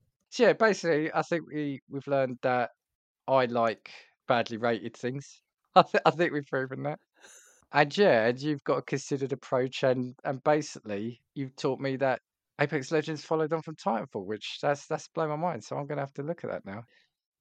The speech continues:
This is where I'd normally say to people to plug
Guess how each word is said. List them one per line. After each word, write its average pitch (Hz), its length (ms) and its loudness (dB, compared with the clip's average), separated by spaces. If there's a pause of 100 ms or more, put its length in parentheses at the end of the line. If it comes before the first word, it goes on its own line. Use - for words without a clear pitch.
(640)
This 226 160 -4
is 247 120 -6
where 165 300 6
I'd 139 140 2
normally 143 380 0
say 143 320 0
to 117 60 -10
people 117 440 -8
to - 160 -20
plug 120 260 0